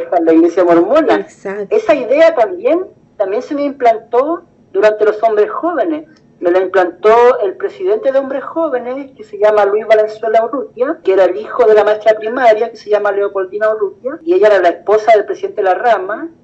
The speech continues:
Speaker 1: que se llama Luis Valenzuela. Entonces, ellos, eh, sobre todo Luis Valenzuela, me implantó la idea, mientras yo era diácono, maestro, presbítero,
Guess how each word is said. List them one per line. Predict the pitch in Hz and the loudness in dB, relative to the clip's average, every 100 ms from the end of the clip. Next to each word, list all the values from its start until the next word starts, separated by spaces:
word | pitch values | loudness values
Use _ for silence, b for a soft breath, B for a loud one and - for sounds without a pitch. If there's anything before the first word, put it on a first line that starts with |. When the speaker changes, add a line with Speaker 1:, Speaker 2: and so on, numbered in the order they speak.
| - | -20
Speaker 1:
que | 339 | -8
se | - | -2
llama | - - | 2 2
Luis | 180 185 | 2 0
Valenzuela. | 359 185 - - 208 208 254 320 302 | -2 -4 -12 -8 -6 -6 -8 -12 -6
Entonces, | 302 - 202 196 - 202 - - _ _ _ - | -4 -2 -2 -2 0 0 0 -4 _ _ _ 0
ellos, | 233 294 294 311 - _ - | 2 4 2 2 -4 _ -6
eh, | 190 - | -4 -2
sobre | 202 185 | 0 0
todo | 214 233 247 | 4 4 4
Luis | 247 | 2
Valenzuela, | 240 220 208 - - 262 202 214 285 320 - 214 214 _ | -2 -2 -4 -8 -4 0 2 2 0 -6 -10 -14 -16 _
me | 165 160 247 | -6 -4 -2
implantó | 175 - 214 | 0 2 4
la | |
idea, | 208 220 233 208 | 4 6 4 4
mientras | 196 202 170 | 0 0 2
yo | |
era | 196 185 | 2 0
diácono, | 156 196 226 220 208 185 | 2 4 4 2 -2 -4
maestro, | 165 190 226 214 208 | -2 -2 -2 -6 -6
presbítero, | 190 190 - 240 311 | -8 -12 -10 -4 -4